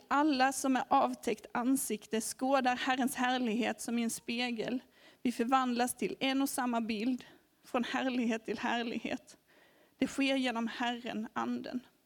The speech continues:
Så för att tillbe i sanning så tror jag också att det krävs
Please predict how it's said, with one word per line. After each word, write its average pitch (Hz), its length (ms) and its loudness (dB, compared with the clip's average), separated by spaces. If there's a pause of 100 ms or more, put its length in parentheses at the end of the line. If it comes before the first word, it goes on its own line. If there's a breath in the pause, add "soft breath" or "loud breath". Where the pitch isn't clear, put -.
(1400 soft breath)
Så 226 340 -2
för 254 160 -2
att 247 160 -4
tillbe 254 600 0 (280)
i 233 180 -4
sanning 247 760 -4
så 233 160 -8
tror 226 140 -4
jag 247 80 0
också 254 200 -4
att 226 120 -2
det 277 60 -6
krävs - 640 -4